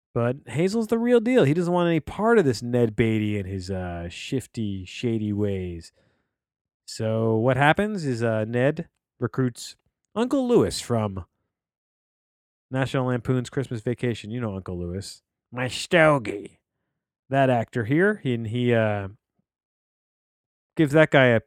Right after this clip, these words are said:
a sh-, uh, a penny to go do, do his own little preaching thing while he plays the acoustic guitar. And they kinda take over Hazel's, uh, space out in front of the bar and, uh, take a lot of his, uh, hi-, his, uh, uh,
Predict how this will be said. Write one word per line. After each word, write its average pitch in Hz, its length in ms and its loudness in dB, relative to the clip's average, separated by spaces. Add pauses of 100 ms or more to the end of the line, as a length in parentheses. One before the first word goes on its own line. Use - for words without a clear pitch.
a 127 80 -2
sh-, - 220 -10
uh, 123 320 -4
a 113 60 -6
penny 143 380 0
to 117 240 2 (580)
go 123 140 2
do, 123 300 2
do 123 220 0
his 120 120 2
own 135 160 0
little 127 220 2
preaching 127 440 -4
thing 127 220 -4
while 120 140 0
he 120 120 0
plays 123 300 2
the 117 80 0
acoustic 117 380 -4
guitar. 127 320 2
And 143 80 2
they 147 80 2
kinda 139 240 2
take 147 260 2
over 131 280 2
Hazel's, 123 580 2 (680)
uh, 107 300 -2
space 127 500 2
out 117 160 0
in 107 80 -8
front 117 200 -6
of 107 40 -4
the 101 60 -4
bar 104 480 2 (400)
and, 101 400 -8
uh, 95 300 -4 (280)
take 123 160 -4
a 120 60 2
lot 113 180 2
of 98 80 -2
his, 107 240 -2
uh, 95 340 -4
hi-, 113 520 -12
his, 95 240 -10
uh, 87 320 -10 (440)
uh, 95 320 -10